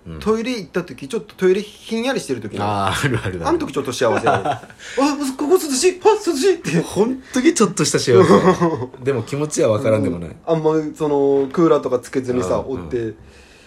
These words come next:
Speaker 2: トイレ行った時にね、ヒヤンってしたら、
Speaker 1: 確かに。
Speaker 2: あー。
Speaker 1: いいな。なんかピンポイントで本当のちょっとした幸せやね。
Speaker 2: うん。
Speaker 1: 俺なんかあるかな？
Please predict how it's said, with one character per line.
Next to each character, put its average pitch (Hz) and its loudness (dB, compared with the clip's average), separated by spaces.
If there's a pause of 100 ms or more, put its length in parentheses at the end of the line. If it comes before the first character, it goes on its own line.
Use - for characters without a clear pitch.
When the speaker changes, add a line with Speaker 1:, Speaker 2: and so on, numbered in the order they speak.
(360)
Speaker 2:
ト 143 -2
イ 139 0
レ 131 2
行 131 -2
っ - -20
た 117 -4
時 113 -8
に 110 -2
ね、 101 -4
ヒ - -2
ヤ 165 2
ン 151 -4
っ 160 -16
て 107 -10
し - -12
た 95 -8
ら、 95 -6 (160)
Speaker 1:
確 - -18
か 165 -2
に。 160 4
Speaker 2:
あ - 2
ー。 139 -4 (1080)
Speaker 1:
い 101 -8
い 98 -4
な。 90 -8
な 87 -10
ん - -10
か 101 -12
ピ 208 -4
ン - -8
ポ 220 -2
イ 214 -6
ン - -6
ト 156 0
で 117 0
本 139 -6
当 147 -8
の 135 -6
ち 131 -8
ょ 156 4
っ 151 -2
と 117 -6
し - -8
た 104 -6
幸 90 -4
せ - -10
や 73 -12
ね。 67 -16
Speaker 2:
う 127 0
ん。 113 -4 (640)
Speaker 1:
俺 247 -12
な 226 -14
ん 277 -16
か - -10
あ - -6
る 320 -6
か 101 -10
な？ 85 -10